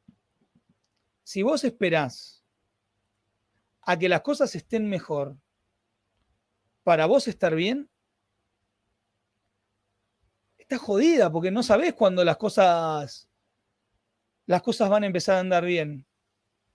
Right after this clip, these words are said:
¿Entendés? ¿Hay alguno de ustedes, hay, hay alguna de ustedes, alguno de ustedes que haya hecho alguna vez este,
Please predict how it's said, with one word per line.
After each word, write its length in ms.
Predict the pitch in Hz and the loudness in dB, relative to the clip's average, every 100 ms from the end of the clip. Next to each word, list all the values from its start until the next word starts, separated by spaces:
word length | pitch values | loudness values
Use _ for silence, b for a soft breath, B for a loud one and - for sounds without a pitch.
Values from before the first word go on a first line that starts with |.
| _ | _
¿Entendés? 540 | - 156 170 240 262 - b b b | -14 -8 0 0 0 -6 b b b
¿Hay 140 | 330 349 | 2 2
alguno 280 | 311 311 | 2 2
de 60 | 285 | 2
ustedes, 680 | 226 269 302 277 190 - _ _ _ | 2 -2 0 0 0 -4 _ _ _
hay, 240 | - 202 247 | 0 2 2
hay 220 | 220 277 | 2 4
alguna 260 | 269 240 220 | 4 4 0
de 40 | |
ustedes, 460 | 170 208 233 214 185 | 0 4 4 4 2
alguno 240 | 180 214 | 0 0
de 60 | 190 | -2
ustedes 280 | - 226 214 | 2 2 4
que 80 | |
haya 180 | 220 208 | 0 0
hecho 200 | 208 226 | -2 -2
alguna 260 | 190 190 175 | -4 -2 0
vez 200 | 214 220 | -2 -4
este, 540 | 160 165 156 147 143 | -8 -4 -2 -2 -4